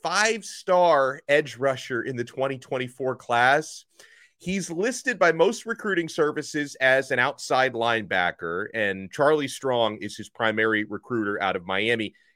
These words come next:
And he's gonna be announcing his commitment during the All-America Bowl. And this is interesting. Despite the fact that Capers is not only a Miami area kid,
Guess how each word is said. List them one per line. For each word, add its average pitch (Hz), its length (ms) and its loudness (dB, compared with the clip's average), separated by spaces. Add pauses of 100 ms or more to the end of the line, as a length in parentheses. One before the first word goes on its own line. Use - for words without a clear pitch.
(120)
And 123 280 -2
he's 147 240 -6
gonna 175 200 -2
be 185 160 -4
announcing 175 440 0
his 156 240 -4
commitment 143 680 -4
during 151 360 2
the 131 140 -6
All-America 131 680 2
Bowl. 92 480 -2 (800)
And 123 380 2
this 175 180 -2
is 151 160 -6
interesting. 123 720 -4 (840)
Despite 160 760 2
the 196 80 0
fact 156 460 4
that 123 160 -4
Capers 127 640 -2
is 127 220 -8
not 175 280 0
only 240 280 0
a 185 80 6
Miami 170 760 2
area 165 400 2
kid, 127 760 0